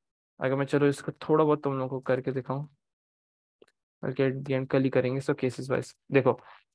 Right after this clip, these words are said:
ऊपर देखो, ए के साथ कौन सा गेट लगा हुआ है, सिर्फ गेट्स को आइडेंटिफाई करना सीखो अभी।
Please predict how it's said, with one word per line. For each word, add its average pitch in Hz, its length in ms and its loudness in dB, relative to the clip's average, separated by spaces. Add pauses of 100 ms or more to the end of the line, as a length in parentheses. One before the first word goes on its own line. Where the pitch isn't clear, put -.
(100)
ऊपर 165 240 6
देखो, 170 340 6
ए 156 160 6
के 170 120 0
साथ 165 160 4
कौन 160 240 2
सा 170 60 0
गेट 170 180 0
लगा 165 200 2
हुआ 170 140 2
है, 180 120 -10 (680)
सिर्फ 170 140 0
गेट्स 160 280 0
को 175 60 0
आइडेंटिफाई 143 460 0
करना 131 200 -6
सीखो 135 240 -6
अभी। 127 260 -6